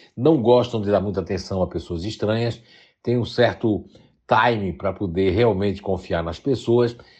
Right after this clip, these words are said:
buscam segurança, mas de uma forma muito, mas muito forte, e principalmente em relação à sua família e grupos de amigos, eles têm uma certa resistência pras pessoas que não são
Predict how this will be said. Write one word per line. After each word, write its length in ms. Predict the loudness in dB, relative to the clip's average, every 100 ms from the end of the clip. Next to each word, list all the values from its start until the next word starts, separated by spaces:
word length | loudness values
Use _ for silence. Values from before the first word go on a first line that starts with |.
| _ -4
buscam 500 | 2 2 2 -2 -2
segurança, 720 | 0 2 6 6 4 2 0
mas 220 | 2 2
de 80 | 2
uma 160 | 0
forma 360 | 0 0 0 -2
muito, 800 | -4 -4 -2 0 0 0 -2 -2
mas 220 | 0 -2
muito 460 | -4 -4 -6 -4 -6
forte, 600 | -4 0 0 0 -8 -12 -20 _ _ -8
e 80 |
principalmente 920 | -4 -4 -4 0 2 2 -4 -4 -8 -10 _ -8
em 100 | -2
relação 480 | -2 -2 -4 -6
à 60 | -6
sua 200 | -6 -6
família 540 | -2 -2 -2 -2 -4 -8 _ _ -8
e 160 | -6 -4
grupos 500 | -6 -4 -2 -2 -4
de 120 | -2
amigos, 580 | -2 -2 -4 -4 -8 -8
eles 320 | -8 -6 -8
têm 160 | -8 -8
uma 160 | -8
certa 320 | -8 -8 -6 -4
resistência 840 | -4 -6 -8 -2 -2 -2 -6 -8 _ _ -6
pras 180 | -6
pessoas 480 | -2 -4 -2 -4 -4
que 200 | -4 -8
não 280 | -6 -6 -6
são 480 | -10 -10 -8 -8